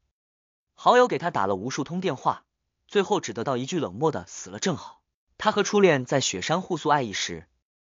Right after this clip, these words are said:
我的骨灰被好友撒入大海。没有了我的阻碍，柳如烟本应如愿和初恋在一起。可得知我死讯后，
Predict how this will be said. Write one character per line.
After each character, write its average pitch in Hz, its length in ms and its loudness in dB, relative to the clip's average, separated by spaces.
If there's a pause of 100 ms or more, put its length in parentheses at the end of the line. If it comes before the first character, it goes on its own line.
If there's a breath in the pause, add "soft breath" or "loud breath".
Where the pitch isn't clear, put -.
(420)
我 156 120 2
的 220 80 4
骨 135 160 -4
灰 170 280 2
被 170 180 0
好 139 180 4
友 196 120 4
撒 104 180 -6
入 123 100 -2
大 185 120 4
海。 - 320 -12 (800)
没 180 120 2
有 226 120 4
了 170 80 4
我 117 100 2
的 131 80 0
阻 113 140 -6
碍， 113 280 4 (400)
柳 131 200 2
如 147 120 2
烟 196 240 0
本 113 200 -6
应 165 100 -4
如 120 180 -4
愿 139 200 0
和 - 160 -8
初 - 160 -2
恋 156 120 2
在 131 120 2
一 110 80 2
起。 - 240 -6 (800)
可 151 120 -2
得 156 140 6
知 196 100 2
我 190 120 4
死 - 180 -8
讯 151 180 -4
后， 98 380 0